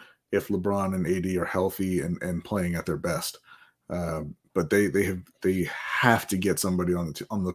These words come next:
floor who can shoot. They have to. I don't know why this is such, this is a multi-year problem for an N B A franchise to get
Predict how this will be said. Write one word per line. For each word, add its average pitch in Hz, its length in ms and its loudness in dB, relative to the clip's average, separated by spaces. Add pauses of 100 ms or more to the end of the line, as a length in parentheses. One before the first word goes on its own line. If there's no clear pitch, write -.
(100)
floor 92 260 0
who 82 120 -4
can 76 120 -8
shoot. 85 280 0 (480)
They 101 80 0
have 101 240 4
to. - 120 -6 (640)
I 107 100 6
don't 110 120 6
know 107 140 6
why 101 340 6
this 95 220 0
is 92 120 -2
such, - 280 0 (100)
this 113 140 2
is 104 100 2
a 90 60 2
multi-year 101 840 4
problem 110 500 4 (300)
for 107 240 4
an 92 80 2
N 104 160 2
B 101 120 4
A 104 100 6
franchise 107 580 4
to 101 120 0
get 98 280 4